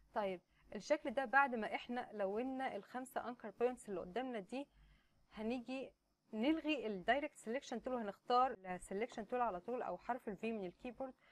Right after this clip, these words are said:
وهنضغط على الشكل بتاعنا. بس تعالوا نختاره من هنا عشان بس ايه ما ن-، ما نبوظش حاجه. فهنختار الشكل بتاعنا وهنروح على قائمه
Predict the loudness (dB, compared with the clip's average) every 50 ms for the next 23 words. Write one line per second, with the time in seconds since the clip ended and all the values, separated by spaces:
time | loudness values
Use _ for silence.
0 | -20 -20 -20 -20 -20 -10 -8 -6 -4 -2 0 0 0 0 0 -2 -4 -4 -4 -4
1 | -2 0 2 2 2 0 -2 -2 -4 -8 -12 -20 -16 _ -12 -12 -10 -8 -10 -10
2 | -6 -6 -8 -8 -2 _ 2 2 2 2 0 -2 -4 -4 -4 -2 0 2 4 4
3 | 4 2 0 -4 0 2 2 2 2 0 0 -2 -2 -2 -2 -2 -2 -4 -8 _
4 | _ _ _ _ _ _ _ _ _ _ _ _ _ _ _ _ _ -8 -8 -4
5 | -2 -2 0 0 0 0 -2 -4 -4 -2 -2 0 0 0 -2 -2 -2 -4 -4 -4
6 | -4 -4 -4 -4 -4 -6 -6 -6 -4 -4 -4 -2 0 2 4 2 2 0 -4 -6
7 | -8 -6 -6 -8 -8 -8 -10 -14 -18 _ _ _ _ _ -20 -20 -20 -20 _ _
8 | _ -4 -4 -2 -2 -4 -4 -4 0 0 2 2 0 -2 -4 -8 -8 -8 -6 -6
9 | -6 -8 -4 -2 -2 -2 0 -2 -6 -8 -12 _ _ _ _ _ _ _ _ -2
10 | -2 0 0 -2 -4 -4 -4 -4 -2 -2 -2 -2 -4 -4 -4 -2 -2 -2 -4 -6
11 | -6 -6 -6 -4 -4 -6 -6 -6 -8